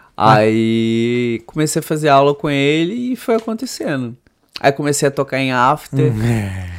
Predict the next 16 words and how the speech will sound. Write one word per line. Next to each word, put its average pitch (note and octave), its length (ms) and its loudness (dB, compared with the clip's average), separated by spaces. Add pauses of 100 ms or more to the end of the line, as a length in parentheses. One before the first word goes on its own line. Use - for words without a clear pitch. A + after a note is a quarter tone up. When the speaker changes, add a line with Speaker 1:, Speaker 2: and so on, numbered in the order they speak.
(360)
Speaker 1:
Todo A#2+ 240 -2
começo, A#2+ 460 -4
Speaker 2:
Todo E3 100 8
Speaker 1:
né, E3 80 8
do D#3+ 40 -2
Speaker 2:
começo, D3+ 520 4
né? C#3+ 220 4
Speaker 1:
after. C#3 140 0
Speaker 2:
Mas A2 320 0
todo D#4+ 160 4
começo E4 320 4
é D4+ 60 4
em A3 60 4
after, E3 340 2
né? D3 120 0 (100)
Speaker 1:
É. F2+ 240 -8